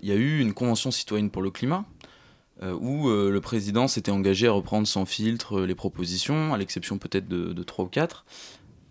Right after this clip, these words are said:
Écoutez, seuls dix pour cent des propositions de la Convention citoyenne pour le climat ont été reprises. Je vais, je vais, je vais reprendre l'exemple de, de, sur la rénovation énergétique. Sur la rénovation énergétique, il y avait une proposition de la C C C qui était claire et qui était exactement celle qu'on propose.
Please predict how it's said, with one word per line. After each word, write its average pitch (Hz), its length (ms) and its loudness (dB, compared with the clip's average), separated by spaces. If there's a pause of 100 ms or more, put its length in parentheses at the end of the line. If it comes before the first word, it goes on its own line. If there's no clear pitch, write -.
(260)
Écoutez, - 460 0
seuls 107 240 4
dix 107 180 2
pour 160 300 0
cent 147 260 0 (140)
des 101 220 0
propositions 113 580 0
de 104 120 0
la 92 140 0
Convention 101 320 -4
citoyenne 110 300 -4
pour 104 100 -6
le 95 60 -8
climat 135 420 0
ont 104 60 0
été 101 160 0
reprises. 101 420 0 (520)
Je 98 180 -2
vais, - 40 -10
je 104 180 0
vais, - 100 2
je 95 100 -4
vais 107 60 4
reprendre 117 340 6
l'exemple 123 400 6
de, 95 480 4
de, 95 100 2
sur 104 200 0
la 101 80 4
rénovation 104 420 2
énergétique. 101 600 -2 (640)
Sur - 160 0
la 110 60 6
rénovation 123 440 6
énergétique, 110 640 2
il 107 60 2
y - 20 6
avait 101 120 6
une 104 60 6
proposition 117 460 4
de 120 60 4
la 101 80 4
C - 160 0
C - 120 0
C 127 180 0
qui - 100 -6
était 90 160 -4
claire 156 320 2 (560)
et 104 80 0
qui - 80 0
était - 200 2
exactement 110 440 2
celle 127 180 0
qu'on 101 140 0
propose. 107 420 -2